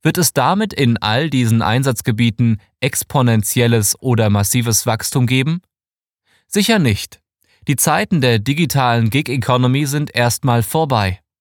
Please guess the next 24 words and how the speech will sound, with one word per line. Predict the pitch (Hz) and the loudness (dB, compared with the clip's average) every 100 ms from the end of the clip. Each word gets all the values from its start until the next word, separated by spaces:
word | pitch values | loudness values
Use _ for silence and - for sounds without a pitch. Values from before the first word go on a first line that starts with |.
| _ _ _ - | _ _ _ -6
Massives | 107 104 127 120 - | -2 0 0 0 0
Wachstum | 131 - - 131 117 | -2 -4 -2 0 0
kann | 135 143 | 0 -2
es | 131 | -2
nur | 135 151 | -2 -2
bei | 180 175 | 0 0
revolutionären | 123 131 151 143 - 147 131 135 139 143 101 | 0 0 0 -2 -2 -2 0 0 0 -4 -2
neuen | 123 120 117 | 0 2 2
Basistechnologien | 104 131 156 131 - 127 - 123 117 107 117 113 | 2 0 0 -2 -2 -4 -2 0 0 0 0 2
geben, | 120 117 113 - - _ | 2 2 0 -2 -14 _
wie | - | -2
der | 117 107 98 - | 0 2 -2 -4
Kernfusion, | - 107 117 110 135 120 139 160 175 _ _ _ | -2 0 0 0 0 2 0 0 -4 _ _ _
Photonik | _ 156 - 143 160 214 220 - | _ -4 -2 -2 0 -2 -6 -12
oder | - 180 185 | -2 2 2
der | 175 175 | 2 0
synthetischen | 175 175 - 131 127 117 131 | 2 0 2 0 0 0 0
Biologie. | 120 120 143 160 147 98 - _ _ _ _ _ _ _ _ _ - | 2 2 2 0 0 -2 -4 _ _ _ _ _ _ _ _ _ -4
Aber | 156 170 | 0 0
im | 175 170 | 0 0
Umkehrschluss | 214 214 165 135 - 131 135 | 0 0 0 -2 -2 -2 -2
ist | 120 | -2
auch | 92 110 | -2 -2
klar, | - 120 113 139 | -2 -2 0 -2